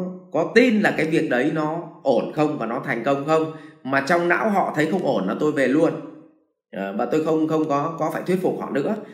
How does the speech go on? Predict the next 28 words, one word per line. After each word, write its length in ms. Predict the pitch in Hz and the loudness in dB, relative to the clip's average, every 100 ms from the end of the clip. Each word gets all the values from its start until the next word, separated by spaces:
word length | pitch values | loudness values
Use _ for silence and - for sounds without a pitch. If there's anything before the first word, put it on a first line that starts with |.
| - - | -20 -8
Thì 100 | 135 | 0
rất 220 | 202 233 | 2 4
nhiều 180 | 208 165 | 4 4
người 280 | 151 156 135 | 4 4 2
họ 140 | 139 | -2
nói 240 | 131 139 202 | -2 0 2
rằng 260 | 180 135 | 2 2
là: 340 | 123 117 104 - - - | 0 0 -4 -14 -16 0
"Thầy 220 | 139 147 | 4 8
ơi, 260 | 175 180 - - - - - _ - | 8 6 2 -6 -14 -20 -20 _ -6
ờ, 440 | 131 131 127 127 | -2 0 0 2
với 180 | 123 180 | 4 4
cái 120 | 254 - | 4 2
khả 280 | - 113 | 2 2
năng 340 | 143 185 185 165 | 4 2 2 0
mà 120 | 139 | 0
hùng 260 | 143 127 135 | 2 2 4
biện 240 | 156 160 | 4 4
của 140 | 113 101 | -2 2
thầy 300 | 135 123 117 | 2 2 2
thì 260 | 123 117 - | 0 -2 2
tại 180 | 165 - | 2 2
sao 280 | - 175 165 | 0 2 2
thầy 180 | 139 117 | 0 0
không 280 | 175 160 160 | 0 0 0
thuyết 140 | 226 - | -2 -2
phục 140 | 113 101 | -4 -4
họ?" 400 | 87 - - | -6 -10 -20